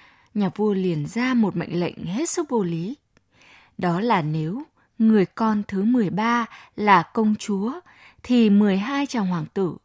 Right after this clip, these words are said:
sẽ phải chết. Không biết rằng hoàng hậu đang mang bầu hoàng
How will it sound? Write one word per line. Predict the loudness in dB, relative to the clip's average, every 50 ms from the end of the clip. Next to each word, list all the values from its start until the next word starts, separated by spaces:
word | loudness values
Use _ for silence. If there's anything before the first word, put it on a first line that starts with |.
| _ _
sẽ | -18 -14 -12 -12 -10
phải | -10 -12 -12 -12
chết. | -12 -12 -10 -10 -10 -10 _ _ _ _ _ _ _ _ _ _ _ _ _
Không | _ -6 -2 0 0 0
biết | 0 -2 -4
rằng | -2 -2 -2 -2 -2 -4 -8 _ _ _
hoàng | -2 -2 0 0 0
hậu | 0 0 0 -2 -4 -6
đang | -2 0 0 2 2 2
mang | 2 2 2 0 0
bầu | 0 -2 -2 -2
hoàng | -2 -2 -2 -2